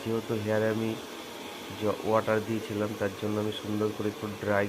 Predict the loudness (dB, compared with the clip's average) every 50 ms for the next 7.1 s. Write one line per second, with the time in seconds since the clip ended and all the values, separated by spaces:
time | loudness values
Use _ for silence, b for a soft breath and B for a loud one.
0 | 0 -4 -6 -4 -2 -2 -2 -2 -4 -6 -6 -8 -6 -6 -6 -8 -10 -10 -12 -12
1 | -12 -12 -12 -8 -2 2 2 2 2 0 -2 -2 0 2 2 2 2 0 -2 -2
2 | -2 -2 -2 -4 -6 -8 -10 -12 -12 -12 -12 -12 -12 -12 -12 -8 -4 -2 -2 -2
3 | 0 0 0 2 2 2 2 0 0 2 2 0 0 -2 -6 -10 -8 -4 -2 0
4 | 0 2 0 0 0 0 -2 0 0 -2 -2 -2 -4 -6 -4 -2 -2 -2 -2 -2
5 | -2 -2 0 0 0 -2 -2 -4 -6 -6 -6 -6 -4 -4 -2 -4 -4 -4 -6 -8
6 | -12 -12 -12 -12 -12 -12 -12 -12 -8 -6 -4 -2 0 0 0 0 0 -2 -2 -2
7 | -2 -4